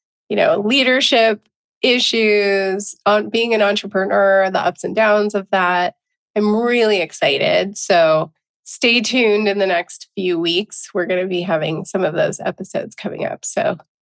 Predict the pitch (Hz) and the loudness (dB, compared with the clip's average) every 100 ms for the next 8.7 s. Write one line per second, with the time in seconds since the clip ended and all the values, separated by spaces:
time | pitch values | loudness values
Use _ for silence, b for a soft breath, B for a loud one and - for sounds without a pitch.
0 | _ - 233 220 220 226 214 214 208 208 | _ -4 0 0 2 2 4 2 2 -2
1 | - - 240 214 214 208 208 B B B | -6 -6 -2 0 0 -2 -4 B B B
2 | _ _ _ 214 190 185 185 180 196 180 | _ _ _ -4 0 2 2 0 0 0
3 | 170 156 - _ _ _ 247 240 220 214 | 0 -2 -12 _ _ _ -2 2 0 0
4 | 226 202 202 196 190 - - - _ _ | 0 0 2 0 -2 -6 -10 -12 _ _
5 | _ _ - 202 - - 139 - 214 208 | _ _ -6 -2 0 0 -2 -2 -2 0
6 | 180 - - - - _ _ _ _ _ | 0 -2 -6 -12 -16 _ _ _ _ _
7 | _ _ _ - 226 208 - 160 220 220 | _ _ _ -4 0 0 -2 0 0 0
8 | 220 - 370 - - - | -2 0 0 0 0 -2